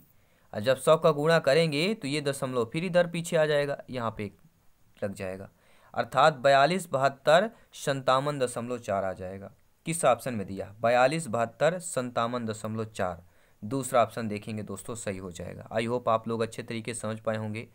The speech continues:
अगर चैनल पे पहली बार वि-, विजिट कर रहे हैं तो सब्सक्राइब कर लें। अपने परिवार, शिक्ष-, शिक्षकों के परिवार, टीचर्स फैमिली, ये आपका अपना परिवार है दोस्तों, ठीक है।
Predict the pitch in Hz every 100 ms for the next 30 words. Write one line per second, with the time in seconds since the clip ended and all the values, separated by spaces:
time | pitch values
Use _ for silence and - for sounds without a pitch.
0 | _ - - 110 110 117 123 120 104 107
1 | 120 117 110 110 104 107 113 123 113 117
2 | 127 131 110 - - _ - - _ -
3 | - 127 120 - 123 123 123 120 123 113
4 | 123 120 117 117 117 113 117 110 - _
5 | - 113 - 127 123 117 113 113 117 117
6 | 107 107 120 - 113 113 120 - 113 110
7 | 113 117 104 120 117 117 113 113 110 113
8 | 107 117 120 _ _ - 113 160 -